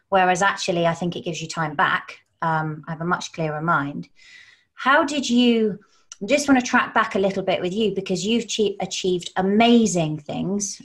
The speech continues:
um, in your life in terms of the success, uh, the number of qualifications you've got,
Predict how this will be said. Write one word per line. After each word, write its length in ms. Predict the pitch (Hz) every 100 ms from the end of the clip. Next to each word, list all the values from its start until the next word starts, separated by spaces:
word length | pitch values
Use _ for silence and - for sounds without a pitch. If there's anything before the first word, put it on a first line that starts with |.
| -
um, 340 | 170 160 147 -
in 140 | 170
your 160 | 165 156
life 340 | 151 156 -
in 80 | 180
terms 300 | 170 180 160
of 140 | 165 -
the 100 | -
success, 760 | - - - 220 214 - - _ _ _ -
uh, 200 | 165 156
the 60 | 170
number 200 | 165 151
of 80 |
qualifications 720 | - 151 - 220 214 - 196 196
you've 160 | 190
got, 300 | 202 190 -